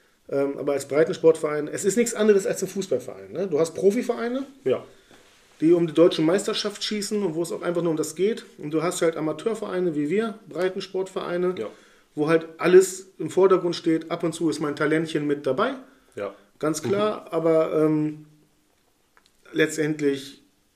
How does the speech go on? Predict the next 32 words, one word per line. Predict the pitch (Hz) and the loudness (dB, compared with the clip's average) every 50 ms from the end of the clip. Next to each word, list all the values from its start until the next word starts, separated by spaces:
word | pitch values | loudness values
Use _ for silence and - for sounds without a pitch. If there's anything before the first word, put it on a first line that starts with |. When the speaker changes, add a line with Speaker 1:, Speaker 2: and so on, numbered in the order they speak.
| _ _ - | _ _ -14
Speaker 1:
geht | 160 143 143 - 156 | -6 -4 -4 -2 -2
es | 127 139 | -2 -2
um | 147 | -2
das | 139 123 - - | -4 -4 -4 -4
große | 120 123 135 127 - 120 | -4 -2 -2 -2 -2 -6
Ganze. | 113 110 104 101 - 120 113 - - _ _ _ _ - | -10 -10 -12 -12 -14 -14 -16 -18 -20 _ _ _ _ -8
Genau. | 131 120 113 104 107 110 - _ - | -8 -8 -8 -10 -14 -16 -20 _ -8
Das | 123 123 - - - | -8 -8 -8 -6 -6
Gesamtpaket | 131 127 120 139 131 - 127 120 - 135 127 127 | -6 -4 -4 -6 -8 -8 -8 -6 0 0 0 2
muss | 131 131 123 - | 2 0 -4 -2
dann | - 120 117 | -4 -8 -6
schon | - 127 127 | -6 -8 -8
irgendwo | 120 117 110 107 - 101 | -8 -10 -12 -12 -14 -14
stimmen. | - - 101 95 - _ _ _ _ _ - | -14 -14 -16 -18 -18 _ _ _ _ _ 0
Speaker 2:
Ja, | 139 123 - - - - - | 2 2 0 0 -8 -14 -8
richtig. | - - 214 220 - - - | -2 0 0 0 0 -4 -6
<clears throat> | 127 117 110 98 - - _ _ _ - - - - | -10 -10 -10 -10 -14 -20 _ _ _ -20 -20 -20 -12
Ja, | - 107 | -8 -6
du | 120 | -4
hast | 117 107 | -4 -4
es | 101 | -6
schön | 95 - 123 117 113 | -4 -2 0 0 0
gesagt, | 107 95 98 101 110 - - | -2 -2 -4 -4 -4 -6 -6
ne? | 107 110 110 | -6 -4 -4
Also, | - 107 113 113 104 - - - - _ _ | -4 -2 -2 -2 -2 -2 -6 -12 -20 _ _
gerade | - - 110 113 120 | -12 -6 -4 -4 -4
Schützenfest | 117 120 120 117 - - 113 - - - - - - - 123 - - - | -4 -4 -6 -8 -6 -10 -10 -10 -12 -18 -18 -14 -8 -6 -6 -6 -6 -6
Hannover, | 113 110 107 120 117 113 107 | -6 -6 -4 -4 -4 -4 -6
das | 104 98 95 | -8 -8 -8
ist | 98 | -10
ja | 104 101 | -10 -10
so | 95 104 98 95 95 95 | -8 -6 -4 -6 -6 -6